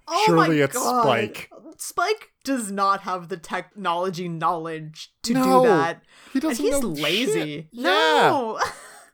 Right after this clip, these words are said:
Speaker 2: Like, if he wants to lurk outside a tree at Buffy's house, he'll lurk outside that tree himself. He's not
Speaker 1: Right?
Speaker 2: gonna go about installing a fucking camera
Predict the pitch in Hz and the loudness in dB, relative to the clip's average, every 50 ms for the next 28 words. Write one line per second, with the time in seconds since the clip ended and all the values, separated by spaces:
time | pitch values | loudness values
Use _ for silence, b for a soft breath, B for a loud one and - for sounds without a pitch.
0 | - 233 208 233 240 240 - 240 233 - - 233 262 262 269 269 262 - - - | -14 -6 0 2 2 2 0 -2 -4 -2 0 2 2 2 2 0 -2 -2 -2 -2
1 | 226 202 190 190 190 185 185 180 160 - - 175 165 156 143 135 - - 156 151 | 0 2 4 4 4 4 4 2 2 2 2 2 2 2 0 -2 -4 -2 0 0
2 | 143 143 139 - - 139 131 - 127 120 113 - 123 123 113 - - 175 185 165 | 0 0 -2 -2 -2 -2 0 0 -2 -4 -4 -2 -2 -2 -2 -2 0 2 2 2
3 | 147 151 160 147 139 - 147 135 - - 143 131 127 117 127 120 - - 127 117 | 4 4 4 4 4 2 0 0 2 2 2 2 2 2 -2 -2 -2 -4 -6 -6
4 | 113 101 - - - 127 104 95 - - - - 190 214 240 262 233 214 202 214 | -6 -6 -6 -2 0 0 0 -2 -6 -10 -6 -2 -2 0 2 4 4 4 4 4
5 | 196 185 170 196 185 185 180 165 180 170 175 175 156 143 135 - - - - 151 | 2 2 4 4 4 6 6 6 4 2 2 0 -4 -6 -6 -8 -6 -2 0 0
6 | 151 160 165 165 160 156 151 143 135 - 165 156 147 - 147 139 135 - 139 135 | 2 2 2 0 0 -2 -6 -8 -6 -4 -4 -4 -2 -4 -6 -6 -6 -4 -4 -2
7 | 135 131 131 131 123 113 | -2 -2 -2 -2 -2 -4